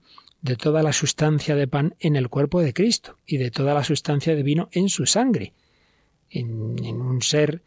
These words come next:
en todo ser físico, podemos distinguir lo, lo profundo de, de, de su realidad, la sustancia,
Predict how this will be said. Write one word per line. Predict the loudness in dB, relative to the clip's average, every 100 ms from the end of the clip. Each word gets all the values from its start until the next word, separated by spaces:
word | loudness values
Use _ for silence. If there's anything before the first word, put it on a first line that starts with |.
| _ _
en | -4 -4 -2
todo | -4 -2
ser | 0 0
físico, | 0 0 2 0
podemos | 0 0 0 0
distinguir | -2 -2 -2 0 0 0
lo, | -2
lo | -2 -4 -2
profundo | -2 0 4 4 4 2
de, | 2 0 -2
de, | -4 -4 -6 -10
de | -6
su | -4 0
realidad, | 0 0 2 2 2
la | 0
sustancia, | -2 -4 0 2 2 -2 -6